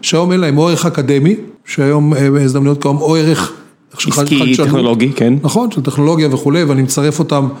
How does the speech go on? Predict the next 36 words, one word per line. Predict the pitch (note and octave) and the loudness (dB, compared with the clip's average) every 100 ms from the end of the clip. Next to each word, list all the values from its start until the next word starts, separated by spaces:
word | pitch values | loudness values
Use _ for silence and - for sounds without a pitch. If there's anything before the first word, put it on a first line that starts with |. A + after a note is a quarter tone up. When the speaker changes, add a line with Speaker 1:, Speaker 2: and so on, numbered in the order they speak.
| - _ C#3+ | -16 _ -6
Speaker 1:
לבורדים | A#2 D#3+ D#3 C#3+ C3+ | 0 2 2 0 0
כאלה | D3 D3 | 0 0
ואחרים, | C3+ C3+ C#3+ D3 | 0 0 0 0
כבורד-, | C3 B2+ B2+ A#2+ C3 B2 A#2 | 0 2 2 2 0 0 -2
advisory | B2 D#3+ C#3+ C3+ B2 | -2 0 2 2 2
boards | B2 - | 0 0
כאלה | C#3 C3 | 0 2
ואחרים, | A#2+ A2+ C3 F#3+ C#4 - - | 0 -2 -2 -2 -4 -10 -2
או | A#3 B3+ | 0 2
פעילות | G#3 A#3+ | 2 2
קלינית | A#3+ A#3 C4 | 2 2 4
שהיא | F#3 F#3+ | 2 2
פעילות | D#3 G#3+ | 2 2
יותר | G3 G3 | 0 0
קהילתית, | F3+ G#3 F#3+ E3+ F#3+ F3+ F3+ - - | 0 2 2 2 2 0 -4 -14 -4
יותר, | C#3 C3+ F3 F#3 F3+ | -4 0 -2 0 0
אה, | F3 | 0
נקרא | E3 D3 F3 | 0 -2 -2
לזה, | E3+ D3 E3 D#3+ D#3+ D#3+ D3+ - - | 0 0 2 2 2 0 -6 -12 -4
יותר, | D3 C#3+ F3 E3+ | -4 0 0 0
אה, | D#3+ D#3 D3+ D3+ - - - | 2 2 0 -2 -10 -10 -2
ידע, | D#3 F3 C#3+ | 0 2 0
העברת | C#3 B2+ D3 D#3+ | 0 0 0 0
ידע | F#3+ D#3+ | -2 0
ופחות | C#3 C#3 C#3+ D#3 C3+ | 0 -2 -2 -2 0
ביצוע | B2 D3+ B2+ | -2 0 0
פעולות. | C3+ A#2+ A2+ A#2+ - _ _ | 2 2 0 -6 -20 _ _
אבל | C3+ | -4
זה | B2 | 0
אתגר | D3 C3 G#3 | 0 0 0
מאוד | G3 F#3 | 2 2
לא, | F3 D#3+ D3+ | 2 2 2
לא | D#3 | 2
פשוט, | D#3 - G#3+ B3+ B3+ | 0 0 2 0 -2
רובם | - C#3 D3 D3 F#3+ A3 | -2 2 2 2 0 0
ככולם | F#3 - D#3 E3 | -2 0 0 2